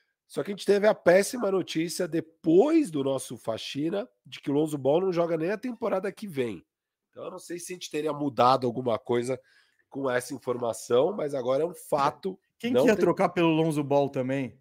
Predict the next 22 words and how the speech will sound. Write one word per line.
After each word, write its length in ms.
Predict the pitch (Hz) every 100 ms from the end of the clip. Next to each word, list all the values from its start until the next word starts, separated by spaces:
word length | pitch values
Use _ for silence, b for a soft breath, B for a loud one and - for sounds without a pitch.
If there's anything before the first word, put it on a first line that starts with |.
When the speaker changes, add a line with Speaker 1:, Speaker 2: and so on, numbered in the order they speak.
| -
Speaker 1:
Não, 220 | 392 302
mas 140 | 151
às 80 | 123
vezes 160 | 143 151
a 20 |
gente 240 | 175 -
desencanar 580 | 185 151 180 170 151 127
de 140 | 156 202
vez, 440 | 101 110 127 -
sabe? 260 | 87 82 76
Porque 320 | - - 104
é 320 | 110 110 98
um 260 | 85 120 131
pouco 340 | 127 156 160
do 140 | 135
que 100 | 127
eu 60 | 127
queria 300 | - 113 110
pro 180 | - 107
ano 140 | 107
que 160 | 98 101
vem, 320 | 95 107 90